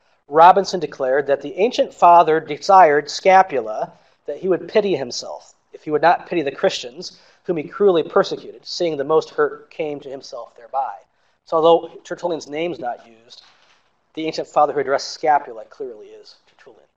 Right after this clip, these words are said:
Of course, Robinson had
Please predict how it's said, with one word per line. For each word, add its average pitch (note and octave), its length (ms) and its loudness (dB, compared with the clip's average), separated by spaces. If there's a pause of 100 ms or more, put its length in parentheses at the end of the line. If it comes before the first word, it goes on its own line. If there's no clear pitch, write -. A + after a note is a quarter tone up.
(1600)
Of A3 100 2
course, C#4+ 420 4
Robinson C4 560 4
had G3+ 220 8